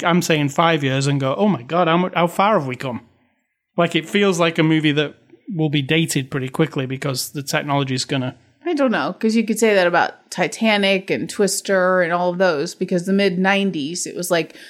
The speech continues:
Speaker 2: a glut of C G I because it was new. You watch those now, or even ten years after that, and
Speaker 1: Yeah,
Speaker 2: you
Speaker 1: but
Speaker 2: were
Speaker 1: there was
Speaker 2: like,
Speaker 1: no
Speaker 2: "Wow."
Speaker 1: C G faces.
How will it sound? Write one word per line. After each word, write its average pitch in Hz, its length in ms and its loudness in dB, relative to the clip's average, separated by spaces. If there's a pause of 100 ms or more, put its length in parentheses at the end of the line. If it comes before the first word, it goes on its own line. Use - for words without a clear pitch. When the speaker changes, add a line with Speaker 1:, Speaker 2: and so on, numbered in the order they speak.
(280)
Speaker 2:
a 190 120 2
glut 190 640 0
of 180 340 -2
C 190 220 -4
G 190 180 0
I 202 260 4
because 175 380 -2
it 151 100 -6
was 165 160 -4
new. 190 420 2
You 196 160 -2
watch 202 320 0
those 180 240 2
now, 185 640 0
or 202 140 2
even 196 300 0
ten 196 200 -2
years 180 280 -2
after 180 360 -2
that, 185 520 -2 (880)
and 190 120 -6
Speaker 1:
Yeah, 185 80 2
Speaker 2:
you 180 40 0
Speaker 1:
but 170 60 -4
Speaker 2:
were 170 100 0
Speaker 1:
there 165 40 0
was 170 160 0
Speaker 2:
like, - 20 -4
Speaker 1:
no 185 80 2
Speaker 2:
"Wow." 175 60 0
Speaker 1:
C 170 300 0
G 147 220 -4
faces. 147 680 -6